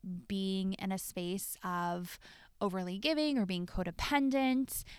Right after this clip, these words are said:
being overly emotional and overly sensitive and just, like, laying in bed all day and, you know, eating chips and watching T V, which I think some people think is a feminine energy, that's, that's toxic feminine, right?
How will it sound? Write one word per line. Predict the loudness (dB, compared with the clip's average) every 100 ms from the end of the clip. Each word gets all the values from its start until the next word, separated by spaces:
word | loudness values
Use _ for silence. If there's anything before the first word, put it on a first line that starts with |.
| -4
being | -4 -2
overly | -4 -2 -4 -4
emotional | 0 0 0 0 0
and | 0
overly | -2 -4 -4 -4
sensitive | -2 0 4 6 8 6
and | -2 -4
just, | -6
like, | -4 -4
laying | -2 -2 0
in | 0
bed | 6 8
all | 10 6
day | 6 6 8 8 6 2
and, | 0 0 0 0 -2 -2
you | 2
know, | 4 4 2
eating | 4 4
chips | 4 6 6 6 -2
and | 2
watching | 2 2 0
T | -2 -2 -2
V, | 6 8 8
which | 8 6
I | 4
think | 2 0
some | 2 4
people | 4 2
think | 0 0 0
is | -2 -2
a | -2 -6 6
feminine | 8 8 6 4
energy, | 4 4 4 4
that's, | 4 2 0 -8 -14 -6
that's | -4 -2 -4
toxic | 2 2 2 -4 -2
feminine, | 0 0 0 -4 -6 -8
right? | -4 -2 -2